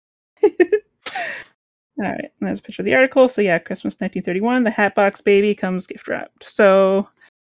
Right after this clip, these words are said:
yeah, he's the one who receives the call from Sharon, who wants to try and find out more. Like, you know, back in the day, like, you didn't have Google. You would call up the local newspaper if you wanted to <laughs> find out something that happened in town.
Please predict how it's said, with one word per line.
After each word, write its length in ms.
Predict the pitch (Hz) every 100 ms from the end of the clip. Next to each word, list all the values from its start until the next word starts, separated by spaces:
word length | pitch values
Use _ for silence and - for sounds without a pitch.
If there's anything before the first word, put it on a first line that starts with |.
| _ _ -
yeah, 280 | 285 220 202
he's 340 | - 277 262
the 100 | 277
one 160 | 269 269
who 80 |
receives 320 | 254 247 220 233
the 60 |
call 200 | 226 196
from 140 | 190 214
Sharon, 480 | - 185 185 196 - _
who 120 | 208 185
wants 220 | 170 -
to 20 |
try 140 | -
and 80 | 175
find 160 | 196 185
out 100 | 202
more. 200 | 170 180
Like, 240 | 175 165 _ _ _ _ _ _ _
you 80 | 208
know, 80 | 185
back 200 | 175 180
in 80 | 180
the 40 |
day, 240 | 165 165
like, 200 | 190 175
you 80 | 190
didn't 140 | 180 185
have 180 | 180
Google. 340 | 170 160 170 - _
You 180 | - 175
would 160 | 175 170 _ _
call 320 | - 214 240
up 140 | 262
the 100 | -
local 260 | 233 233 220
newspaper 460 | 196 196 - 170 196
if 100 | 190
you 80 |
wanted 240 | 180 170 170
to 80 | 196
<laughs> 120 | -
find 200 | 214 214
out 160 | 190
something 280 | 185 175 175
that 100 | 202
happened 300 | 180 160 175
in 60 | 208
town. 380 | - 202 165